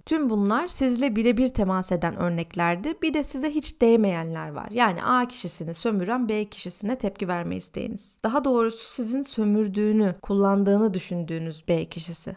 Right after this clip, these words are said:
Nereden geldik buraya? İşte insanlar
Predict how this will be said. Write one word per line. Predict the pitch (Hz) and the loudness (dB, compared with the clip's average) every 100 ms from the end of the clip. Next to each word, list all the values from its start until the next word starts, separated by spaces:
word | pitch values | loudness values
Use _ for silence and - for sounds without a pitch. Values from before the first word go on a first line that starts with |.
| - | -2
Nereden | 254 254 208 175 | 4 4 4 2
geldik | 170 165 160 - | 2 0 -2 -6
buraya? | 165 180 269 320 | -4 0 0 -2
İşte | - - - 254 | -4 -8 -4 0
insanlar | 262 247 196 196 226 285 | 0 0 -2 0 -2 -2